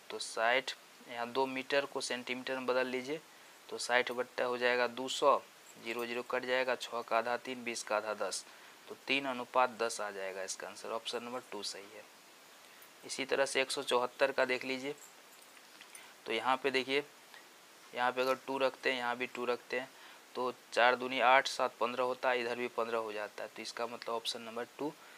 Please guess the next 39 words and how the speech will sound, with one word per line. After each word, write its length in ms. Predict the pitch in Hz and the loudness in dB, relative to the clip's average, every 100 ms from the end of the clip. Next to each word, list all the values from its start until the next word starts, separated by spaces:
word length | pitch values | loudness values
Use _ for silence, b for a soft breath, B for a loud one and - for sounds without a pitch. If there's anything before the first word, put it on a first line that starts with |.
| B B B - | B B B -12
इसका 260 | - 107 | -4 0
भी 100 | 110 | 0
सही 220 | 120 107 110 | -2 -6 -4
हो 140 | 113 | -4
जाएगा। 360 | 113 110 110 110 - - - - - | -2 -2 -2 -4 -12 -20 -20 -20 -10
एक 160 | - 113 | -6 -4
सौ 140 | - 127 | -2 -2
पचहत्तर 520 | 123 123 120 - 135 | -2 -2 -2 2 2
में 100 | 139 | 2
देख 140 | 131 | -2
लीजिए, 300 | 127 127 131 131 B B B - | 0 -2 -4 -6 B B B -4
question 280 | 120 - | -4 -2
number 160 | 127 127 | -2 2
एक 100 | 123 | 2
सौ 120 | - | 0
पचहत्तर 560 | 127 123 127 123 - 131 | 0 0 -2 -2 2 4
का 160 | 127 127 | 4 2
क्या 180 | 123 | 2
हो 120 | 120 120 | 0 2
जाएगा? 340 | 117 117 127 131 | 2 2 0 -2
इसमें 240 | 123 - 131 | -6 -4 0
होगा 160 | 131 120 | 4 4
इनमें 280 | 127 123 | 4 0
से 180 | 123 147 | 0 0
कोई 240 | 139 113 107 | 0 0 -2
नहीं, 140 | 110 | -2
option 320 | 117 - - | -2 -2 -4
number 220 | 120 120 117 | -2 -2 -2
चार 300 | - 120 113 | 4 6 6
इसका 300 | - - - B B B B | 2 2 0 B B B B
सही 320 | - 104 101 | -6 -4 -6
है। 120 | 98 104 - - - - - - - - - - - - - - | -8 -12 -18 -20 -20 -20 -20 -20 -20 -20 -20 -20 -20 -20 -12 -4
Next 220 | 123 - | -4 -2
question 360 | - 127 135 | 0 2 2
एक 120 | 131 - | 0 0
सौ 140 | 131 | -2
छिहत्तर 500 | - 127 123 - 135 | -2 -2 0 4 4
का 160 | 131 120 | 6 4
देखिए, 320 | 123 143 | 2 -4